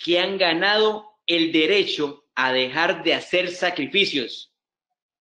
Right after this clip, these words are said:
En el liderazgo, el sacrificio es un proceso continuo, mas no temporal. Así que realmente, Chris, Chris, gracias por esos tips, porque definitivamente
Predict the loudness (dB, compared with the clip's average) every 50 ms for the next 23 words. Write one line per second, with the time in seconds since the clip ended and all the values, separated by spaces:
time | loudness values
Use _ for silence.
0 | _ _ _ _ _ _ _ _ _ -2 -2 0 2 2 2 4 4 4 4 4
1 | 4 4 2 2 2 2 2 2 2 0 0 -2 -4 -2 0 -2 0 2 2 2
2 | 2 2 0 2 2 2 2 2 -2 -14 -20 _ _ -4 0 0 0 0 0 2
3 | 0 2 2 2 2 2 2 0 0 0 2 2 2 0 -2 0 2 4 4 6
4 | 6 4 4 2 2 -2 -6 -12 _ _ _ _ _ _ _ _ -8 -6 -4 -4
5 | -4 -6 -4 -2 -2 0 0 0 -2 -2 -2 -2 -2 0 0 0 -2 -2 -6 -12
6 | -20 _ _ _ _ _ _ _ _ _ _ _ _ _ _ _ _ _ -14 -10
7 | -4 -2 0 2 4 4 2 2 0 0 0 0 2 2 2 2 0 -4 -12 -18
8 | -12 _ -2 2 2 2 2 -2 -6 -12 -20 _ _ _ _ _ _ -2 0 2
9 | 2 2 0 0 0 0 0 0 0 2 4 4 4 4 2 2 0 2 2 2
10 | 2 2 -2 -10 -16 -20 -20 _ _ _ _ _ _ _ -8 -8 -6 -2 -2 -2
11 | -2 -2 -2 -4 -2 0 0 0 2 0 0 -4 -2 -2 -2 -2 -2 -2 -6 -14
12 | _ _